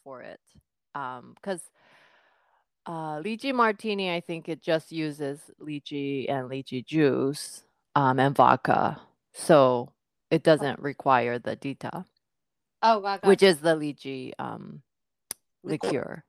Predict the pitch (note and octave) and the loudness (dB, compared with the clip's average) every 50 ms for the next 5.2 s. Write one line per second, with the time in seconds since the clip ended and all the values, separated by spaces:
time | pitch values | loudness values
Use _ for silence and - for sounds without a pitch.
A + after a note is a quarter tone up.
0 | _ _ - A3 A3 G3 F#3+ F3+ E3+ E3 D#3+ D#3 D#3 D3 D3 C#3 A#2+ - - - | _ _ -8 -4 -2 -2 -2 -2 -6 -8 -10 -8 0 4 4 4 4 4 0 -2
1 | - - - - - - _ _ _ _ _ _ _ _ _ _ _ _ _ _ | -6 -8 -10 -12 -16 -20 _ _ _ _ _ _ _ _ _ _ _ _ _ _
2 | _ - F#3 G3 G#3+ G#3+ G3 A#3+ C4 B3+ F#3 - G#3 G#3 - A3 F3+ E3+ D#3+ D#3 | _ 2 4 6 6 4 4 4 4 4 4 0 -4 -4 -4 -6 -10 -10 -10 -12
3 | - G#3+ G#3 G3 _ _ _ _ _ - - F3+ E3+ _ _ _ _ - D#3 E3 | -12 -12 -12 -12 _ _ _ _ _ -16 -16 -16 -16 _ _ _ _ -10 -8 -8
4 | E3 E3 F3 F#3 F#3 F#3 - - D#3 D#3 D#3+ - _ - F3 F3+ G3+ G#3+ A3+ A3+ | -6 -4 -4 -4 -4 -4 -6 -6 -6 -8 -8 -10 _ -20 -16 -14 -14 -12 -12 -12
5 | A3+ A3 G3 - | -12 -12 -14 -14